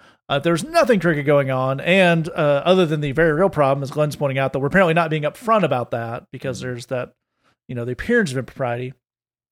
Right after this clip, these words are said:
Speaker 1: The problem would still be, it sounds like they talk about giving a lot.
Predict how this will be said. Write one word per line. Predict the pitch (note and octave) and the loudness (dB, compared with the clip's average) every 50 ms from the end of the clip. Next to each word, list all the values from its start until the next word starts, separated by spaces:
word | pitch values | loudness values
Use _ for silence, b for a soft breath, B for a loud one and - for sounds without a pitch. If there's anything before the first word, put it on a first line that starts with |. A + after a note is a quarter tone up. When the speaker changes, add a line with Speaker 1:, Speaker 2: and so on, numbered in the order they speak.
| _ - | _ -6
Speaker 1:
The | E3 D#3+ | -6 -2
problem | - A#3+ C#4 D4+ D4+ C4+ | 0 2 2 2 2 0
would | A#3 - | -2 0
still | - A#3 A3+ | 2 2 2
be, | G3+ A3 A3 G#3 B B B B B | 2 2 -2 -4 B B B B B
it | - C3+ - | -12 -8 -2
sounds | - G3 G#3+ A3 F3+ | 0 0 0 2 0
like | G#3+ F#3 D#3 | 0 -2 0
they | - E3 E3+ | -2 -4 -4
talk | E3 F3 D#3+ D3+ - - | -2 -2 -2 -2 -2 -4
about | C#3+ C#3+ C3 C3 C3 A#2+ | -4 -4 -4 -4 -6 -8
giving | - C3 B2+ A#2+ C3 A#2+ A2+ A#2 A#2+ C3 _ _ _ _ - | -8 -8 -6 -6 -8 -10 -10 -10 -14 -16 _ _ _ _ -10
a | C3+ | -8
lot. | B2 A#2+ A2+ A2 A2 G#2+ G#2+ G#2+ G#2 G2+ - - - _ - - - - | -8 -8 -10 -10 -12 -12 -14 -14 -14 -16 -18 -20 -20 _ -16 -16 -16 -18